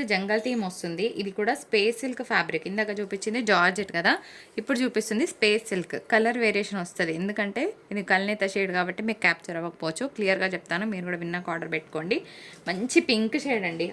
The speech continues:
ఓకేనా? ఆనియన్ పింక్ షేడ్. ఇదంతా కూడా ఎంబ్రాయిడరీ వర్కే. And by the way, ఇదంతా కూడా కట్ ఫినిషింగ్ with జరీ వీవ్స్ అనమాట. కలర్ సూపర్గా ఉంది. మీకు నచ్చితే ఇమ్మీడియట్‌గా ఆర్డర్ పెట్టేసుకోండి. శారీ మొత్తం చూసినాకనే ప్రైస్ చెప్తా. అసలు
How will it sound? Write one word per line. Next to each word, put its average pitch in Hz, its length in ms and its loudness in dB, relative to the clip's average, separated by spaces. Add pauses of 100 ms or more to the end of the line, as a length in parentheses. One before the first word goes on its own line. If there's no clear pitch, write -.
ఓకేనా? 208 260 -2 (140)
ఆనియన్ 214 320 2
పింక్ 208 200 0
షేడ్. 185 240 4 (480)
ఇదంతా 240 540 4 (100)
కూడా 285 180 8
ఎంబ్రాయిడరీ 175 520 6
వర్కే. 147 280 2 (200)
And 226 240 4
by 175 80 6 (100)
the 165 100 2
way, 220 140 2
ఇదంతా 196 320 0
కూడా 269 200 0
కట్ 202 200 -4
ఫినిషింగ్ 208 420 -2 (100)
with 233 140 -2 (120)
జరీ 202 260 6
వీవ్స్ 190 280 0
అనమాట. 165 300 -4 (540)
కలర్ 208 320 4
సూపర్గా 208 540 -6
ఉంది. 190 120 -6 (120)
మీకు 190 160 -10 (100)
నచ్చితే 180 320 -8 (160)
ఇమ్మీడియట్‌గా 202 640 -8
ఆర్డర్ 175 260 -8
పెట్టేసుకోండి. 175 520 -6 (120)
శారీ 175 200 0 (120)
మొత్తం 190 240 -8 (100)
చూసినాకనే 175 640 -8
ప్రైస్ 165 180 -4 (120)
చెప్తా. 165 280 -4 (560)
అసలు 175 220 -8